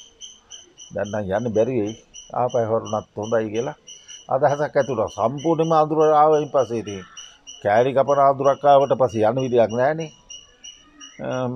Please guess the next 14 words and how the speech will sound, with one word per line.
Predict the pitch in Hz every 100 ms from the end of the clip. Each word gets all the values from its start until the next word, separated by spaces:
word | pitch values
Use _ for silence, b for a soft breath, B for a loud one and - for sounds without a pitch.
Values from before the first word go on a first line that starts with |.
| 120
තාම | 117 117 131 139
මේ | 135 135
එළි | 127
වෙලා | 131 127 127
නෑ. | 127 131
මොකෝ, | 120 110 107
ඒක | 107 -
අ-, | 117 117
අද | 117 120
වගේ | 120 120 107
උරුළුසු | 101 113 104 113
බලන්නද | 120 139 165 117 98
මොනව | 113 147
කරන්නේ? | 127 107 90 87